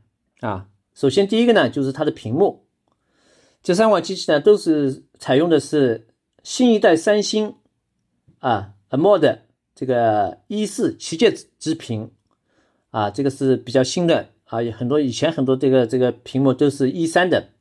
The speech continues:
啊，呃，新一代amoled材料，啊，尺寸呢是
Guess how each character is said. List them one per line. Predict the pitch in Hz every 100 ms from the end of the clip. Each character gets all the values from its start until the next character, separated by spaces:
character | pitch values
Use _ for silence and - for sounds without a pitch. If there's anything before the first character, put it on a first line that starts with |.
| _ _
啊， | 113 98 98 _ _ _ _ _ _ _ -
呃， | 127
新 | 120 208 220
一 | 208
代 | 196 - _ _ _ _ _ -
amoled | 139 170 147
材 | 139 120
料， | 131 110 _ _ _ _ _ -
啊， | 117 101 - _ _ _ _ _ _ _ _
尺 | - 175
寸 | 269 269
呢 | 185
是 | 165 175 165 160 143 139